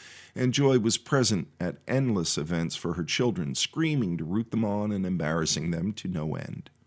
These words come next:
Her family was her pride, and she celebrated the arrival of grandchildren with her husband, and quickly the phrase was born, "What happens at Grandma's house stays at Grandma's house."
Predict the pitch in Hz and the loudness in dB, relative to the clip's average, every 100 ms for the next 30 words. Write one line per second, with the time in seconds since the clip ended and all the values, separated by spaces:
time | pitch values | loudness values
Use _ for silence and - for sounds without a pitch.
0 | _ _ _ _ 101 - 107 120 143 131 | _ _ _ _ -4 -2 0 0 2 0
1 | 117 127 147 - 101 85 62 71 - _ | 0 0 -2 -2 -2 0 -2 -6 -12 _
2 | - - - 143 - - 139 117 - 85 | -20 -20 -12 -10 -6 -2 2 2 2 -2
3 | 85 80 85 82 90 90 92 78 92 92 | -2 -2 -2 0 -2 -2 -4 -4 -4 -2
4 | 95 - 98 90 90 85 85 78 98 - | -2 -4 -2 -2 -2 -4 -4 -2 -2 -2
5 | 95 95 - - - 92 95 180 - 92 | -2 -2 -10 -18 -6 -4 -2 -2 -2 -4
6 | 92 - - 110 110 - 98 - 104 101 | -4 -4 0 2 2 0 -4 -2 0 2
7 | 92 90 - - - _ - 76 101 127 | 2 0 -4 -18 -20 _ -8 -2 2 2
8 | 120 98 85 143 135 95 87 82 87 85 | 2 0 0 2 4 2 2 2 0 0
9 | 85 - - - 127 120 85 73 76 76 | -2 -4 -6 0 2 2 0 -4 -2 -2
10 | 69 62 64 - - - - | -2 -4 -6 -8 -8 -10 -14